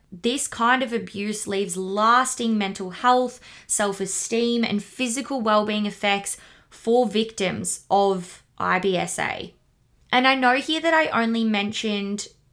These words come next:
uh, women as victims. According to eSafety, women are actually twice as likely to have their either nude or sexual images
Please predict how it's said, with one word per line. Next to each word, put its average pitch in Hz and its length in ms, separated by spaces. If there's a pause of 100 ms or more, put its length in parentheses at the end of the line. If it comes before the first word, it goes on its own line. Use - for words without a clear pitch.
uh, 190 260
women 247 380
as 262 240
victims. 277 640 (600)
According 262 460
to 302 100
eSafety, 214 920
women 220 340
are 208 300
actually 214 380
twice 208 520
as 208 160
likely 185 520
to 196 120
have 180 320
their 185 360
either 170 200
nude 233 260
or 202 120
sexual - 380
images 196 600